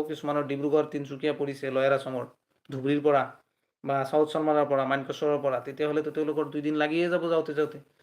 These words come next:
গতিকে মনডে গৈ পাব, মনডে, মানডে যদি গৈ পায়, মানডে যোৱাৰ পিছত তেওঁলোকে সেই কথাবিলাক আলোচনা কৰিব, সোমবাৰ মানে, সোমবাৰ বা মংগলবাৰে গৈ তেওঁলোকে আলোচনা কৰিব, কাৰণ আমাৰ তাতে লিখা আছে, এ-, এড-, এ-, এপইণ্টমেণ্টখন ওলাই চাব, তাতে সাত দিন সময় দিয়া আছে। এইটো কি হিচাপত দিয়া আছে, এতিয়া মানে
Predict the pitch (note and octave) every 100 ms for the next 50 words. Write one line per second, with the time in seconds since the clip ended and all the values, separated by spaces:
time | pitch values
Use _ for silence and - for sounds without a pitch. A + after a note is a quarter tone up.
0 | _ _ _ - C#3 D3+ D3+ D#3 D#3+ D#3+
1 | E3 D#3+ C#3+ C#3+ C#3 C#3 D3 C#3+ D3 D#3+
2 | D3+ D#3+ D3 D3+ D#3 D#3 C#3 C#3 C#3 D3
3 | C#3+ D3+ D3 D3 D3+ D3 C#3+ C#3+ D3+ D3
4 | D3 C#3+ D3 D3 D#3 E3 D#3 C#3+ C#3 E3+
5 | D#3+ C#3 C3 C3+ - _ - - _ -
6 | D3 D3 D3 C#3+ C#3+ C#3 C#3+ C#3+ C#3+ C#3+
7 | D3 C#3+ C#3+ D3 D#3+ D3+ D3+ C#3 C#3+ C#3+
8 | C#3 C#3 C#3+ C#3 - _ _ _ - D3
9 | D#3 D3 E3 E3 D#3 C#3 C#3 C#3 C#3 C#3
10 | - C3+ - C#3+ D3+ D3+ D3+ D3+ D3 D3
11 | C#3+ D#3 D3+ D3+ C3+ C3+ D3+ C#3 D3+ D3+
12 | C#3+ D3+ C#3+ C#3 C3 C3+ B2+ - _ _
13 | _ _ _ E3 E3+ E3+ D#3+ C#3+ D3+ D#3+
14 | D#3+ D#3+ D#3+ D#3 D#3+